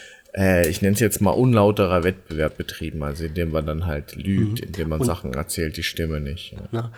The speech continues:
Speaker 2: und da sind wir halt wieder bei dem Punkt, ähm, du, du kannst das, wenn du ein bisschen Erfahrung hast, sicherlich identifizieren, w-,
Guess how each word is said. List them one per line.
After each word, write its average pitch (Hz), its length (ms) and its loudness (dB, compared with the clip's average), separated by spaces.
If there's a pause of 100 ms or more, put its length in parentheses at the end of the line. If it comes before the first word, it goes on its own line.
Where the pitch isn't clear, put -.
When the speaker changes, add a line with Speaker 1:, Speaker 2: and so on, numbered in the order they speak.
(120)
Speaker 2:
und 131 160 -2
da 123 140 0
sind 156 140 2
wir 160 120 2
halt 135 120 -6
wieder 135 120 -4
bei 120 140 -2
dem 107 180 -2
Punkt, - 400 -6 (300)
ähm, 107 500 -2
du, 120 320 -6 (160)
du 107 160 -8 (480)
kannst 117 400 -4
das, 107 320 -4
wenn 113 100 -2
du 113 60 0
ein 104 40 -6
bisschen 104 220 -6
Erfahrung 120 400 -8
hast, 117 200 -8
sicherlich 110 360 -6
identifizieren, 113 1120 -6
w-, 107 200 -12